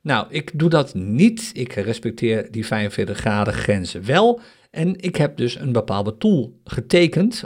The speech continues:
op basis van die vijfenveertig graden lijnen. En die tool, eh, heet de Gann Fan. En ik hoef hem niet opnieuw te tekenen, want ik heb hem namelijk vorige keer al getekend toen ik de podcast maakte. Ik heb er zelfs twee getekend.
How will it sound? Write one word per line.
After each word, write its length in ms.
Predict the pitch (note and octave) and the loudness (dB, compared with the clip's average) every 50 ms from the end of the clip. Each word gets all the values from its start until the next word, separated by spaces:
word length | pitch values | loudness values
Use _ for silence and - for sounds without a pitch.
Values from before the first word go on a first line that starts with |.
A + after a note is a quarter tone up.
| - - | -12 -2
op 240 | - C#3+ C3 - | -2 -2 -2 0
basis 440 | - F#2 F#2 G2+ G2+ - D#3 C#3+ - | -2 -4 -4 -4 -6 -6 -6 -6 -4
van 220 | - F#2+ G2 G#2+ - | -4 -4 -4 -4 -6
die 280 | - G2 G#2+ A2+ - - | -2 0 0 0 0 -2
vijfenveertig 560 | - C3 B2 G#2 F#2+ F#2 - - G#2 - - | -4 -6 -6 -6 -8 -8 -6 -6 -6 -6 -4
graden 320 | - E3 E3+ F3+ F3 E3 D#3 | 0 2 4 4 4 4 4
lijnen. 340 | D3+ D3 C3 A2+ G2 - _ - - - - - _ _ | 4 2 2 0 -4 -8 _ -20 -20 -20 -20 -20 _ _
En 280 | - C#3+ D3+ D#3 D3+ | -4 -2 -2 -2 -2
die 140 | D3 D3+ D3 | -2 -4 -2
tool, 400 | - G3 F#3+ G3 F#3 F3+ - - - | 2 2 4 4 4 2 0 -4 -8
eh, 320 | - B2+ C3+ - - B2 | -4 -4 -4 -2 -2 0
heet 360 | A#2 C#3 D3 C#3 - G#2 G2+ | 0 0 0 0 -2 -4 2
de 260 | G#2 A#2 A2 G#2 G#2 G2 | 2 2 2 2 -2 0
Gann 400 | - D3+ D#3+ F3 F3+ D3 A2 - - | 2 4 6 6 4 2 0 -2 -4
Fan. 600 | - - - - - - C#3+ C3+ A2+ G2 F#2+ - | -10 -10 -8 -4 2 2 4 4 2 0 -4 -6
En 240 | - B2 B2+ C3 B2+ - - - - | -4 -4 -4 -4 -4 -8 -16 -14 -8
ik 100 | - C3+ | 0 2
hoef 160 | F3+ G#3 F#3 | 4 4 6
hem 140 | F3+ F#3 F3+ | 6 6 4
niet 220 | F#3+ F#3 F#3 G3+ | 4 4 2 -4
opnieuw 300 | - A2+ - A3+ A#3 G#3+ | -6 -2 4 4 4 4
te 100 | D3+ C#3 | 4 2
tekenen, 320 | - C#3 C3 C3 C3 C#3 | 4 4 4 4 4 2
want 120 | C#3 C3+ C#3 | 0 -2 -2
ik 100 | C3+ - | -4 0
heb 180 | - F#3+ F#3+ | -2 -2 0
hem 120 | G#3 F3 C#3 | 0 0 0
namelijk 380 | A2 F#2 F#2+ G2+ A#2 D#3 D#3 | 0 0 -2 -2 -4 -4 -6
vorige 340 | - - - F#2+ F#2+ - - | -8 -8 -8 -8 -8 -8 -10
keer 200 | - G3 G#3+ A3+ | -6 -2 -2 -2
al 140 | - - C3+ | -2 -4 -6
getekend 420 | - - - B2 - A#2 B2 G#2 | -8 -8 -10 -8 -8 -6 -8 -10
toen 100 | - A#2+ | -8 -10
ik 60 | A#2+ - | -10 -10
de 80 | C3+ | -12
podcast 480 | - - F#2 F2+ - - A#2 B2 - - | -8 -6 -8 -6 -4 -6 -6 -6 -4 -2
maakte. 400 | D3 E3 E3 D#3 - - A#2+ - - - _ _ _ | 0 0 0 0 0 -4 -8 -10 -10 -20 _ _ _
Ik 140 | - C3+ - | -10 -4 -2
heb 100 | - - | -2 -2
er 60 | - | 0
zelfs 240 | - G#2+ G#2 - - | 0 0 -2 -2 2
twee 220 | - E3 E3 D#3+ | 4 4 4 4
getekend. 500 | - - - A#2 G2+ F#2+ F2+ - E2+ - | 4 0 -2 -2 -4 -4 -4 -8 -12 -14